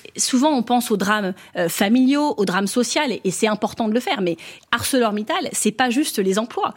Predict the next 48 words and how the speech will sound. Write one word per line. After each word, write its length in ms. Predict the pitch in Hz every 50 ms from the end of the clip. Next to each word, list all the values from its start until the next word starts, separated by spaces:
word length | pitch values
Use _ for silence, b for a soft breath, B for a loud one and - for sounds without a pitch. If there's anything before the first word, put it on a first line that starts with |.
| B B B B
c'est 300 | - - - - 185 -
la 140 | 196 202
vie, 220 | 214 240 370 415 320
c'est 180 | - - 180
les 120 | 175 180 180
sous-traitants, 540 | - - 247 - - 285 269 - 381 359 311
c'est, 280 | - - 208 180 175 B B B B B
c'est 220 | - - 220 220
même 200 | 240 262 269 247
le, 300 | 220 202 190 190 185 - B B B B B B B B B _ _ _ _ _ _ -
finalement, 420 | - - 247 233 240 285 320 311
c'est, 140 | - 220 -
c'est, 140 | - 208 180
c'est, 160 | - - -
c'est 320 | - - - - - 220
le 160 | 202 208 208
cœur 240 | 202 - 277 240 233
battant 220 | 226 233 233 285 320
de 40 |
ce 100 | - 269
territoire. 500 | 226 - 233 247 285 - 403 349 - -
Comme 180 | - 233 220 202
je 100 | 185 202
le 80 | 208 190
disais 220 | 190 202 196 233
à 80 | 214 202
Valdune, 400 | 190 214 214 214 190 233 254 240
à 80 | 202
Trie-Saint-Léger, 640 | - - - 208 - 208 196 190 202 190 226 254 254
sur 140 | 247 - 196
les, 100 | 190 196 190 202 190
les 120 | 196 190
roues 200 | 180 214 240 233
et 20 |
les 160 | 208 196 190 196
essieux 160 | 185 - 208
de 60 | -
train, 160 | - - 302
on 120 | 294 269 220
a 100 | 202 185
réussi 300 | 208 240 240 - - 285
à 60 | 285
sauver 220 | - 226 202 202
cette 200 | 202 - 196 -
usine 200 | - 202 247 254
par 120 | - 214 196
notre 200 | 190 190 - 208
mobilisation. 540 | 190 202 185 190 190 190 185 - - 202